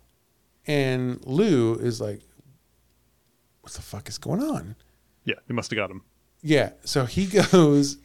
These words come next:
Speaker 1: to check on the soldiers, and he finds every single soldier dead.
Speaker 2: <laughs>
Speaker 1: They have
Speaker 2: What?
Speaker 1: all, for reasons that no one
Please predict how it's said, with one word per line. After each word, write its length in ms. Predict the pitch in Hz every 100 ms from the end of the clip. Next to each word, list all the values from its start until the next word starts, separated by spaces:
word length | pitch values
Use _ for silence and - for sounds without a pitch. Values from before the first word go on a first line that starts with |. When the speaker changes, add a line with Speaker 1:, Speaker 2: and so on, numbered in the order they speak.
| -
Speaker 1:
to 60 | 120
check 320 | - 156 139
on 260 | 101 104 101
the 80 | -
soldiers, 680 | - 143 107 87 120 135 - _ _ _ _ _ _ -
and 120 | 143
he 120 | 196
finds 760 | 233 - 87 90 95 127 139 - - _ _ _ _ _ _ _ _ _ -
every 340 | 151 143 156
single 320 | 135 147 127
soldier 360 | 117 104 98 101
dead. 420 | 95 104 170 202 - _ _ _ _ _
Speaker 2:
<laughs> 60 | - - - - - 1077 1077 1077 1077 1077 - - _ _ _
Speaker 1:
They 280 | 117 117 151
have 180 | 156 156
Speaker 2:
What? 180 | 196 - -
Speaker 1:
all, 720 | 190 202 143 117 107 117 139 - _ _ _ _ _
for 240 | - 156
reasons 540 | 143 160 170 147 139 135
that 160 | 135
no 480 | 165 147 147 156 220
one 480 | 269 240 233 208 -